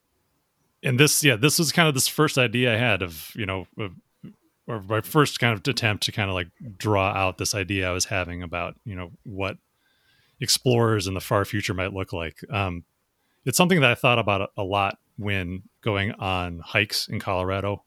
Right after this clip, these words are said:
We usually go on a Colorado hiking trip,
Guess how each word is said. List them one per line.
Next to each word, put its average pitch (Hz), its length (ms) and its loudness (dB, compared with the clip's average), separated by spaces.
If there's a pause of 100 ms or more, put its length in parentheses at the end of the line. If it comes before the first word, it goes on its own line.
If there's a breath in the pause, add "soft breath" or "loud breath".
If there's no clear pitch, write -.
We 107 100 -4
usually 98 300 -2
go 92 180 -4
on 92 180 -4
a 92 220 -8 (540)
Colorado 92 640 -2
hiking 95 360 -8
trip, 92 320 -6